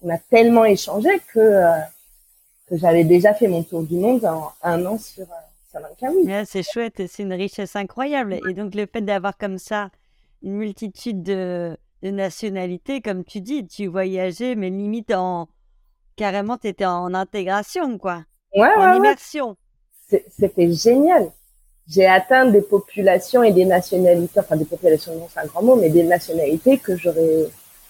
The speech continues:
Speaker 1: jamais pu rencontré dans, dans mon tour du monde. J'ai rencontré des Afghans, euh, j'ai rencontré des Syriens, euh, j'ai rencontré des Africains qui m'ont donné envie d'aller en Afrique plus tard parce que ça faisait même pas partie de mon plan tour du monde. Donc, je suis allée plus tard en Afrique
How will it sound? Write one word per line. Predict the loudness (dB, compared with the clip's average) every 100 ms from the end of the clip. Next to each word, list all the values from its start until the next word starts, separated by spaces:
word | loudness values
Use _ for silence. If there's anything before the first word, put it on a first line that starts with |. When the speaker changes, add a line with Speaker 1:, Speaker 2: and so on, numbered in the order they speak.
| 0
Speaker 1:
jamais | 4 4
pu | 2 -2 0 2 2 0 -4 -14 _ _ _ _ -2
rencontré | 2 2 4 2 4 2 0 -6 0
dans, | 0 -2 -2
dans | 2 2
mon | 2
tour | 0 0
du | 2
monde. | 2 2
J'ai | 0
rencontré | -6 -10 -14 -16 -12
des | -4 4
Afghans, | 4 4 2 4 2 0 -8 _ _ -4
euh, | -2 0
j'ai | -2
rencontré | -4 -8 -8 -6
des | -8
Syriens, | -4 0 4 4 4 4 0 -4 _ _ 0
euh, | 0
j'ai | 4 2
rencontré | 2 -2 0
des | 0 2
Africains | 0 0 -4 0 0 0 -2 -6
qui | 2 6
m'ont | 8
donné | 8 8 6 6
envie | 6 4 4
d'aller | 4 4 4
en | 2
Afrique | 0 -4 -12
plus | -4
tard | 0 2
parce | 0 -4
que | -4
ça | -2
faisait | -2 -2
même | 2 2
pas | 4 0
partie | -2 -6 -2
de | -2
mon | -4
plan | -6 -8 -8
tour | -10
du | -2 4
monde. | 4 4
Donc, | 2 -2
je |
suis | 0
allée | 0
plus | 0 -4
tard | -2 -2
en | -4 -8
Afrique | -10 -14